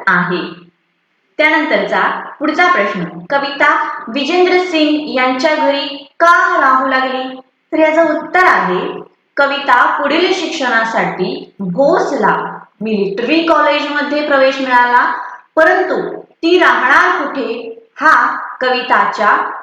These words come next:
आई-वडिलांना पडलेला प्रश्न विजेंद्र सिंग यांनी सोडवला व ती पुढील पाच वर्षे त्यांच्याच घरी राहू लागली.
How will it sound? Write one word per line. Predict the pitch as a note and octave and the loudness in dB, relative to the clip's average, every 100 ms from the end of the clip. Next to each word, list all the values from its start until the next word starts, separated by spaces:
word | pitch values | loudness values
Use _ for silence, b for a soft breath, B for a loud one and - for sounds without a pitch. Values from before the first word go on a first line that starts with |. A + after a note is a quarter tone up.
| - | -2
आई-वडिलांना | - - E4 C4+ G#3+ G#3 G#3 G#3 G#3+ | 0 2 2 0 0 0 0 0 0
पडलेला | - - A3+ A3 A3+ A3+ G#3+ | 0 -2 -2 0 -2 0 0
प्रश्न | A3 G#3+ C4+ D4 A3+ F#3 - - - _ _ G#3 | 0 0 0 0 -4 -4 -4 -6 -14 _ _ -8
विजेंद्र | B3 C4 C4 B3+ C4 | -2 0 0 0 0
सिंग | C4 - E4 B3+ E3+ - - _ _ _ _ _ - G3 | -2 -4 -2 -2 -4 -8 -16 _ _ _ _ _ -12 -2
यांनी | A#3 C4 C#4 E4 F4 | 0 0 -2 -2 -2
सोडवला | D4+ G#3+ G3 F#3+ F#3+ B3 - - - | 0 2 2 2 2 2 0 -6 -6
व | A#3 | -4
ती | B3+ D4 E4 E4 | -2 -2 -4 -4
पुढील | C4+ C4 D#4 E4+ - | -2 0 0 0 0
पाच | C4+ C4+ - E4+ | 4 4 4 0
वर्षे | C4+ G#3 G3+ G#3 G3+ B3+ - - _ | -2 -2 -2 -4 -4 -4 -6 -12 _
त्यांच्याच | B3 A#3+ A#3+ C#4+ D#4 - | 0 0 0 0 0 -2
घरी | A3 G#3 G#3+ | -4 -4 -2
राहू | G#3+ F3+ - - - - - - | 0 0 0 -2 -2 -4 -10 -4
लागली. | G3+ F#3 E3+ F3 G#3+ - - | 0 0 0 0 -2 -2 -6